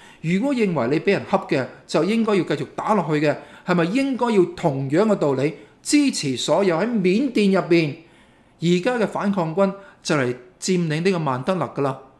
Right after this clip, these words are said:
咁你咪要支持佢康復昂山素基，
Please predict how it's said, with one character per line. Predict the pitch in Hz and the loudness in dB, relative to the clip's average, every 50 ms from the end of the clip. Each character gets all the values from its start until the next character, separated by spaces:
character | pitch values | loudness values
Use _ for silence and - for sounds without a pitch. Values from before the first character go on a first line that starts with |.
| _ _ _ _ _ _ _ | _ _ _ _ _ _ _
咁 | - 247 | -2 0
你 | 262 240 208 | 2 2 2
咪 | 165 151 | 2 2
要 | 170 180 | 0 0
支 | 175 - - 277 277 262 | 0 -2 0 0 0 0
持 | - - 135 131 | -2 -2 -4 -6
佢 | 123 - 131 151 175 170 - - - - - _ _ _ _ _ _ _ | -4 -2 0 0 0 -2 -6 -14 -20 -20 -20 _ _ _ _ _ _ _
康 | - 247 247 254 247 | -2 0 0 0 0
復 | 247 - 170 - - - - 165 | 0 -2 -4 -4 -4 -6 -4 -2
昂 | 139 123 120 127 135 | 0 0 -2 -2 -4
山 | - - 214 214 214 | -4 -2 -2 -2 -2
素 | 202 - 156 151 147 | 0 -2 -2 0 2
基， | 180 175 175 170 175 - | 2 4 2 2 0 -6